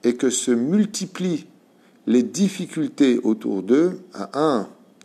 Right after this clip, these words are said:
et que ça commence vraiment à leur faire mal, eh bien, pitom, subitement, ce même Shimon,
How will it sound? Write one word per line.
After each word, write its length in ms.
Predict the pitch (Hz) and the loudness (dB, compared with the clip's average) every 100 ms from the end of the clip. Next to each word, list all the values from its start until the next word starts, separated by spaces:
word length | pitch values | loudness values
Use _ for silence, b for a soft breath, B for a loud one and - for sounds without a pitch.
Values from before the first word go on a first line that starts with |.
| B B B _ - | B B B _ -2
et 100 | 123 | -2
que 100 | 120 | -2
ça 160 | - | -4
commence 320 | 120 139 123 | -2 -2 -2
vraiment 300 | 101 117 143 | 0 0 2
à 60 | 127 | 2
leur 140 | 110 | 2
faire 200 | - 110 | 0 -4
mal, 420 | 95 123 160 175 170 B B B B - | 2 2 2 -2 -8 B B B B 0
eh 120 | 120 | 0
bien, 260 | 113 127 147 | 2 0 0
pitom, 640 | - 180 180 117 113 143 - _ _ _ _ _ _ | -4 -6 2 2 2 -4 -16 _ _ _ _ _ _
subitement, 760 | - - 185 165 - 123 120 | -16 -4 -2 -2 -2 -2 -2
ce 160 | 131 - | -4 -4
même 220 | 123 156 | 0 0
Shimon, 560 | 143 - 151 117 107 | -2 -2 0 2 0